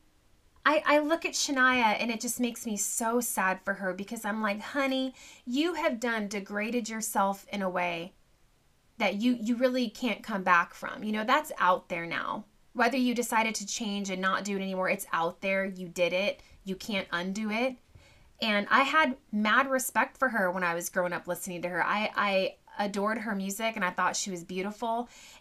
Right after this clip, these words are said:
And now she's just gone completely along with the culture, right? The culture tells us this is what, this is what gets you recognized. This is what makes you special.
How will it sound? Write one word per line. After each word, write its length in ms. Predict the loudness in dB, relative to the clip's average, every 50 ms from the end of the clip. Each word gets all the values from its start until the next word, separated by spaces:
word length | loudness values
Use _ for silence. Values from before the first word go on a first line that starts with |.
| -6 -4
And 200 | -2 -2 0 0
now 460 | 2 2 4 4 4 4 4 2 2
she's 260 | 0 -2 -4 -4 -4
just 260 | -4 -6 -6 -6 -4
gone 300 | -2 0 0 0 -2 -2
completely 1160 | -6 -8 -6 -6 -8 -8 -12 -14 -8 -4 -4 -4 -4 -6 -8 -6 -6 -4 -4 -4 -6 -8 -10 _ _ -20 _ _ _ _ _ -2
along 500 | 0 0 2 2 2 2 2 2 2 0
with 140 | -2 -4 -6
the 60 | -8
culture, 680 | -2 0 2 2 2 0 -2 -2 -2 -2 -2 -4 -8 -10 _ _ -8
right? 400 | -4 -4 -2 -2 -4 -4 -8 -12 -20 _ _ _ _ _ -8
The 120 | -8 -6 0
culture 360 | 4 4 4 4 4 -2 -4
tells 320 | 0 4 4 4 4 4
us 140 | 2 0 0
this 240 | 0 -4 -4 -2 -2
is 180 | -4 -4 -2
what, 260 | 0 0 0 0 0 -6 -8 -8
this 220 | -6 -6 -4 -4
is 120 | -4 -2
what 160 | -2 -2 -2 0
gets 300 | -2 -4 -4 -4 -10 -8
you 420 | -6 -4 -4 -4 -4 -6 -6 -10 _ _ _ _ _ _ _ _ _ _ _ -4
recognized. 720 | -2 -2 -2 -2 -6 -12 -8 -6 -8 -6 -6 -8 -8 -8
This 200 | -6 -6 -4 -4
is 140 | -4 -4 -2
what 220 | 0 0 0 0 -2
makes 320 | -4 -4 -4 -4 -6 -6
you 80 | -6 -4
special. 720 | -4 -4 0 0 0 2 2 0 -2 0 -4 -4 -6